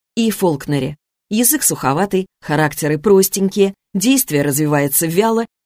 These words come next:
интрига не цепляет, многословие утомляет, очень много повторов. Я уже давным-давно поняла, в чем Каупервуда обвинили,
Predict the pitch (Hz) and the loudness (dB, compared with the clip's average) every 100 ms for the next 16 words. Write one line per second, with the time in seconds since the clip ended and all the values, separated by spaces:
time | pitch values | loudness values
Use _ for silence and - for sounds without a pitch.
0 | - 247 233 294 233 254 254 247 233 214 | -2 0 2 2 4 2 2 0 0 0
1 | 139 131 _ _ 165 165 156 151 151 185 | 0 -4 _ _ -2 0 2 0 0 0
2 | 185 180 - 170 175 151 143 135 - _ | 2 0 -2 -4 -2 -2 -2 -6 -12 _
3 | - 269 247 185 165 160 151 160 - 147 | -2 0 2 0 -2 -2 -4 -8 -4 -4
4 | 135 - _ _ 175 196 190 190 185 175 | -4 -8 _ _ 0 2 4 2 2 0
5 | 196 277 226 196 175 180 196 190 180 165 | 0 0 0 0 2 0 2 2 2 0
6 | 151 - 190 175 175 165 156 180 175 190 | 0 2 2 2 -2 -2 0 2 4 4
7 | 190 196 175 190 226 220 156 | 4 2 0 0 2 2 2